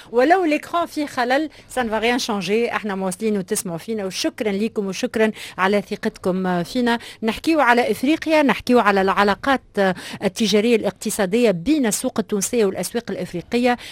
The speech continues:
أعطيتكم الأرقام: عام ألفين وأربعة وعشرين السنة البوبولاسيون توتال في إفريقيا مليار وخمسمية وخمسطاش وشوية. والأهم من هذا مهدي ومروان، التو دو ناتاليتي.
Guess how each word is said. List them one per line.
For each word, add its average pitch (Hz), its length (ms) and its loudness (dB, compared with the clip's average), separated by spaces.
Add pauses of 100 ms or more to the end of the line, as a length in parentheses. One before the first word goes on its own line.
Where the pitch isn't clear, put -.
(100)
أعطيتكم 190 340 -2
الأرقام: 311 720 0
عام 240 260 2
ألفين 285 340 -4
وأربعة 233 240 2
وعشرين 320 320 -4
السنة 269 440 0 (340)
البوبولاسيون 226 1300 0
توتال 233 440 0
في - 240 -10
إفريقيا 311 540 -2 (220)
مليار 226 540 2
وخمسمية 226 640 -4
وخمسطاش 202 640 -6
وشوية. 160 340 -8 (380)
والأهم 294 460 2
من 302 120 4
هذا 254 460 2
مهدي 214 320 -6
ومروان، 180 400 -4 (100)
التو 330 320 -2
دو 220 140 2
ناتاليتي. 208 680 -2